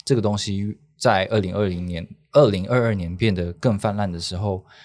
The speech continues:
会不会有相应的更明确的监管出现？我觉得是今年非常值得期待的事情。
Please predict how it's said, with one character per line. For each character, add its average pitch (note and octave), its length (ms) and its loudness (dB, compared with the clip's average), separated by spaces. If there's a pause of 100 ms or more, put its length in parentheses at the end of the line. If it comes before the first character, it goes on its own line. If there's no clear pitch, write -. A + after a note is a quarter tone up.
(240)
会 C#3 140 0
不 G2+ 160 -2
会 A2+ 100 2
有 F2+ 100 2
相 G2 240 0
应 G2 200 -2
的 F2+ 260 -8 (140)
更 A#2+ 160 2
明 F2 180 -2
确 G#2 160 0
的 F#2 80 0
监 F#2+ 180 -2
管 E2+ 220 -4
出 F2 160 -8
现？ F2 300 -4
我 F2 100 -6
觉 F2+ 140 -4
得 F2 40 -4
是 F#2 160 -4
今 F2+ 160 -6
年 E2+ 160 -6
非 F2+ 140 -8
常 E2+ 180 -8 (120)
值 D#2 260 -10
得 - 80 -12
期 - 220 -8
待 F2 160 -4
的 - 60 -12
事 - 160 -8
情。 - 200 -10